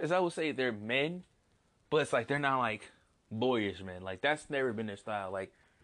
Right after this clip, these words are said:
it's like they got, like, the, the cool, like, suave dance style going for them, and it works. That's what I say about them.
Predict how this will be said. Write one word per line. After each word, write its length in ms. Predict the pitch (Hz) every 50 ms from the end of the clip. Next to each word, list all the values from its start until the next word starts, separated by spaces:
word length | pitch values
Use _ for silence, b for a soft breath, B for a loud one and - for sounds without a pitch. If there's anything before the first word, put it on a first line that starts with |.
| b b b b b b b b _ _ _ _ _ _ _ _ _ - -
it's 180 | - 143 151 143
like 140 | 147 135 120
they 120 | 139 151
got, 180 | 139 139 135 131
like, 240 | 127 123 117 - -
the, 400 | 113 107 104 101 92 92 87 - - _ _ _ _
the 100 | - -
cool, 520 | - - - 151 143 139 139 135 131 120 117
like, 240 | 120 107 95 90
suave 720 | - - - - - 117 123 123 120 113 110 104 98 95 - - b b b b b b b b b -
dance 300 | 101 120 123 120 113 104
style 260 | - - 110 101 98 92
going 240 | 104 110 113 110
for 180 | 107 - 117 113
them, 60 | 98 -
and 100 | 110 107
it 140 | 98 87 85 -
works. 480 | 113 117 104 90 - - - - - - _ - _ _ _ _ _ _ _ _ _ _ _ _ _ _ _ _ _ _ _ _ _ b b b b b b b b b b b b b _ _ _ _ 123
That's 240 | 123 151 175 - -
what 80 | 131 123
I 100 | 127 127
say 240 | - - 117 110
about 300 | 107 95 104 101 92 -
them. 240 | - 107 98 85 76